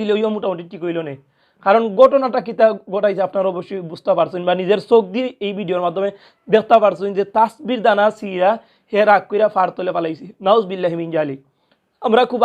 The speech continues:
আবেগী, অনেকে কইবা যে আমার ছোট মুখে অত বড় কথা কইরাম কিলা, কারণ হে যে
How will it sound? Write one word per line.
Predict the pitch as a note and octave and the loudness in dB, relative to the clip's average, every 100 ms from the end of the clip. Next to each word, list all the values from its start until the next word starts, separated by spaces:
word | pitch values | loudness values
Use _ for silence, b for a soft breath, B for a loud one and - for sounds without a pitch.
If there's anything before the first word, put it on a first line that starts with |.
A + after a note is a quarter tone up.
| G3+ | 4
আবেগী, | F#3+ E3 D3+ D3+ - G3 | 4 -6 -10 -14 -6 -2
অনেকে | G3+ A3+ A#3+ | 0 0 0
কইবা | G#3+ G3+ G3 | 2 2 4
যে | F#3 | 4
আমার | A3 A3 B _ - | 2 0 B _ -12
ছোট | A3+ A3+ G#3+ | -2 0 0
মুখে | C#4 B3+ A3+ | 2 4 4
অত | G#3 A3 G3 | 0 -2 0
বড় | F#3 E3+ | 0 0
কথা | F#3 F3+ | -4 -4
কইরাম | F3+ F3+ D#3+ | -4 -4 -8
কিলা, | D#3+ C#3+ _ _ _ - | -10 -10 _ _ _ 2
কারণ | A3 B3 G#3 D3 | 4 4 -2 0
হে | G#3 C4+ | 6 8
যে | B3+ | 6